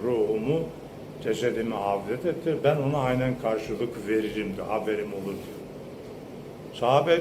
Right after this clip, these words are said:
bunun üzerine diyor ki, "Fakat erimte, sen çürüyüp topra-, toprak olmuş olursun. Bu nasıl mümkün olur?" Tabii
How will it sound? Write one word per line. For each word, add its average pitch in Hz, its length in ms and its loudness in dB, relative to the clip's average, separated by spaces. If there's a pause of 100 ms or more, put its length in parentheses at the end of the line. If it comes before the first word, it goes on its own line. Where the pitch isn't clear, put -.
bunun 156 180 4
üzerine 165 340 4
diyor 214 140 4
ki, 202 160 0
"Fakat 175 340 6
erimte, 190 480 6
sen 165 300 4 (500)
çürüyüp 196 380 4
topra-, 131 460 0
toprak 180 440 4
olmuş 156 340 4 (160)
olursun. 127 420 0 (120)
Bu 226 100 0
nasıl 220 360 4
mümkün 160 360 8
olur?" 127 140 4 (640)
Tabii 196 300 6